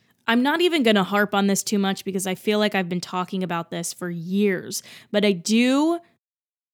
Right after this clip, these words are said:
and I cannot <laughs> stress this enough, believe that the skill of auditioning is the most important thing an actor can get down pat. Because at the end of the day, you're gonna find that you might even be auditioning more than you actually perform.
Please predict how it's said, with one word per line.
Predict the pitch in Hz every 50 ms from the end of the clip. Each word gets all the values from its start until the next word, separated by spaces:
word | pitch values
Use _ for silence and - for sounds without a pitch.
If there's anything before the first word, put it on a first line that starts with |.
| _ _
and | 226 220 214
I | 214
cannot | 214 - - - - 202 214 247 269 285 -
<laughs> |
stress | - - 269 254 240 -
this | - - 262 233 226 -
enough, | 277 240 254 226 190 180 180 - - - - - - _ _
believe | 226 226 226 233 233 233 226 214 208 196 190 185 175 - - - - _ -
that | 190 202 196 196 196 196 - -
the | 190 208
skill | 185 - - - - - - 233 226 226 240 269 302
of | 311 262
auditioning | 254 247 233 190 170 202 202 196 - 190 180 175 175 180 - -
is | 185 196 196 190 190 185 185 -
the | - 185 175 165 165 214 214 233 262 294
most | 302 277 247 220 202 196 - - -
important | - 196 180 - - - 208 214 - - 233 233 233 233 - - - _ _ _ _
thing | _ _ - 202 185 175 175 170 165 170 -
an | - 190 175 -
actor | - 170 165 165 - - - 196 170 165 165 165 170 - _ _ _
can | - - 175 175
get | 170 170 175 160 147 147 -
down | - 170 156 151 151 156 156 151 165 - _ _
pat. | - - - - - - - _ - - - _ _ _ _ _ _ _ - - - -
Because | - 220 202 214 202
at | 226 226 208
the | 254
end | 262 285 285
of |
the | 233 233
day, | 185 214 208 202 196 185 185 180 -
you're | 180 196 220 233
gonna | 320 370 359
find | - - 214 196 202 208 208 202 180
that | 175 180 175 -
you | - 208 269
might | 311 311 277 254
even | 220 214 190 190 190
be | 180 185
auditioning | 180 175 175 185 185 - - 180 170 165
more | 165 170 175
than | 175 175 170
you | 165 165
actually | 160 156 - - - 160
perform. | 160 - 170 - - 165 156 156 175 175 175 185